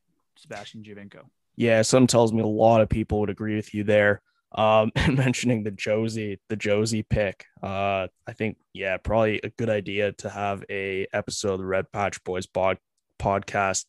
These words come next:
Speaker 2: dedicated strictly to, uh, Toronto F C shithousery. Um, <laughs> my favorite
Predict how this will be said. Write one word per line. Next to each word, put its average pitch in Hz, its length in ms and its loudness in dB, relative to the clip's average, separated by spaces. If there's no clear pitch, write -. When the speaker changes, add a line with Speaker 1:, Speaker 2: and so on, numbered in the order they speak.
Speaker 2:
dedicated 104 600 -2
strictly 107 680 0
to, 95 380 -4
uh, 95 220 0
Toronto 104 460 2
F 92 100 -2
C 95 220 -2
shithousery. 95 840 -2
Um, 113 600 6
<laughs> 143 280 4
my 151 320 8
favorite 127 560 6